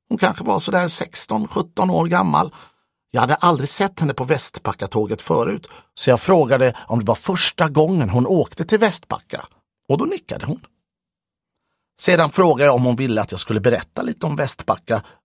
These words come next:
och då nickade hon igen. Så jag berättade att Västbacka ligger i en brant backe vid Västbackasjön. Husen är små och gamla i glada karamellfärger.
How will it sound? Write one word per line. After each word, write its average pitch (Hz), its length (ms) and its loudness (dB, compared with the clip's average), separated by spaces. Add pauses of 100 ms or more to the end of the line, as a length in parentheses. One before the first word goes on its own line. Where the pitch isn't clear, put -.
(120)
och 147 100 4
då 120 80 2
nickade 139 400 0
hon 147 140 4
igen. 104 320 -4 (720)
Så - 140 0
jag 165 80 4
berättade 151 480 4
att 143 120 -2
Västbacka 170 760 0 (200)
ligger 135 460 2
i 127 140 2
en 113 120 4
brant 175 380 0
backe 160 400 0
vid 78 240 -6
Västbackasjön. - 1000 -4 (300)
Husen 202 460 2
är 180 40 4
små 160 480 2 (320)
och 131 180 2
gamla 110 520 2
i 120 60 -6
glada 117 420 2
karamellfärger. - 800 -4